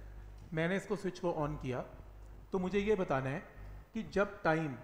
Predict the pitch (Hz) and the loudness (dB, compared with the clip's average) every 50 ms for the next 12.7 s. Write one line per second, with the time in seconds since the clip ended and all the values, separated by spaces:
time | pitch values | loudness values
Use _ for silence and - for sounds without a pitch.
0 | - - - 170 160 170 160 - 208 - - 175 170 185 202 185 160 151 143 147 | -6 0 2 2 2 2 0 -2 -2 2 4 4 4 4 2 0 2 0 0 0
1 | 156 170 160 - - - 165 180 196 220 233 - 175 160 156 156 151 - - 196 | 0 0 -2 -4 -4 -4 0 0 0 0 -2 -4 -4 0 2 2 2 0 0 0
2 | 214 208 185 165 151 151 151 165 160 - - - 165 143 123 117 - - 175 175 | 0 2 4 4 4 4 4 2 0 0 0 0 0 0 0 -2 -4 -2 -2 0
3 | - 156 - - 156 139 117 98 - - - - - - 156 151 143 - 175 165 | 0 -2 -2 0 0 0 0 0 -4 -12 -18 -16 -10 -4 -4 -4 -2 -2 -2 0
4 | 151 131 139 - - - 247 - - - - 175 165 165 170 160 - 147 135 - | 0 0 0 0 0 -2 -2 -2 -2 -2 0 2 2 2 2 0 2 0 0 0
5 | - - - - - - - - - - - - - 220 220 214 - - - 165 | -2 -10 -14 -20 -20 -20 -18 -14 -14 -12 -8 -2 0 0 0 0 -2 -2 0 0
6 | 156 156 160 156 - 165 170 170 - - - 175 160 156 156 156 160 175 185 185 | 0 0 0 -2 -2 -2 -2 -2 -4 -4 0 0 2 2 2 2 2 0 0 -4
7 | - - 196 - - - 196 185 - 190 190 190 185 170 143 147 139 131 143 139 | -4 -6 -10 -10 -10 -8 -8 -4 -2 0 2 2 2 2 0 -2 -2 0 0 0
8 | 147 170 - - - - - 170 156 147 156 170 175 160 147 139 131 - 160 170 | 0 0 -4 -6 -10 -4 0 0 0 0 0 -2 -2 0 0 0 0 -2 -2 -4
9 | 156 143 127 - 160 160 156 143 - - - 87 80 78 - - - - - - | -4 -4 -4 -6 -6 -4 -4 -4 -6 -6 -10 -12 -12 -14 -16 -16 -18 -18 -18 -18
10 | - - - - - - - - - - - - - - - - - - - - | -18 -18 -18 -18 -18 -18 -18 -18 -18 -18 -18 -16 -16 -16 -16 -16 -18 -18 -18 -12
11 | - - 135 160 151 147 - 180 180 - 180 - 185 180 175 170 165 160 143 147 | -6 -2 2 4 4 4 4 2 0 -2 -2 -2 -2 -2 0 0 0 -2 -2 -4
12 | 139 143 139 - - - 120 101 92 - - - - | -6 -6 -8 -8 -8 -8 -8 -10 -10 -12 -14 -16 -16